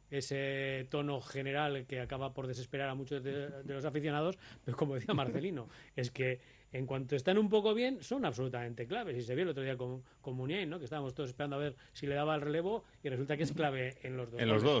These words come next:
Speaker 2: dos.
Speaker 1: Y luego Iñaki, lo mismo, pues, eh, eh, no acierta, no acierta, no acierta, pero pichichi, como
Speaker 2: Sí,
Speaker 1: dices tú.
Speaker 2: eso, ¿eh?
Speaker 1: <laughs> Y, y sí que, y sí que es cierto que siempre esperas muchos más de ellos, ¿no? Porque son, son los referentes de este equipo, y yo creo que hay que exigirles, ¿eh?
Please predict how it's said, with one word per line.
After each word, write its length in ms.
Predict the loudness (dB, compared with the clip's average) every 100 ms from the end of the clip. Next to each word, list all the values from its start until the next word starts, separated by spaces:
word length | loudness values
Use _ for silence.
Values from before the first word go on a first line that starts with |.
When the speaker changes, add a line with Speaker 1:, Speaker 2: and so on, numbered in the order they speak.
| 2
Speaker 2:
dos. 160 | -6 -8
Speaker 1:
Y 40 | 0
luego 360 | 2 4 4
Iñaki, 480 | 2 0 0 0 -2
lo 180 | -2 0
mismo, 360 | 2 0 -2 -6
pues, 200 | -8 -10
eh, 260 | -8 -8 -10 -16 -20 -14
eh, 300 | -8 -4 -4 0
no 80 |
acierta, 300 | 2 4 4
no 80 | 2
acierta, 240 | 2 2 2
no 80 |
acierta, 340 | 4 4 4 4
pero 440 | 6 6 6 2 -2
pichichi, 440 | 0 2 4 2 0
como 240 | 0 6
Speaker 2:
Sí, 40 | 8
Speaker 1:
dices 140 | 8
tú. 60 | 8
Speaker 2:
eso, 260 | 8 8
¿eh? 260 | 8 6 0 -4 -4 0
Speaker 1:
<laughs> 0 | 6 8 6 6
Y, 60 | 4
y 40 |
sí 120 | 4 4
que, 120 | 2
y 40 | 0
sí 140 | 0
que 80 | 2
es 80 | 4
cierto 320 | 4 4 2
que 180 | 2 2
siempre 300 | 2 0 0
esperas 340 | 2 2 2 -2
muchos 460 | -4 0 2 2 0
más 200 | 0 0
de 80 | 0
ellos, 200 | -2 -2
¿no? 140 | -4
Porque 180 | -4 -4
son, 180 | -4 -4 -8 -16
son 160 | -4 2
los 120 | 4
referentes 560 | 4 2 2 2 -2 -4 -16 -10
de 180 | -2 0
este 440 | 0 2 2 2
equipo, 400 | 0 -2 -2 -4 -2
y 60 |
yo 120 | 0
creo 120 | 2 2
que 80 |
hay 60 | 2
que 100 | 2
exigirles, 560 | 0 -2 -4 -6 -6
¿eh? 80 | -8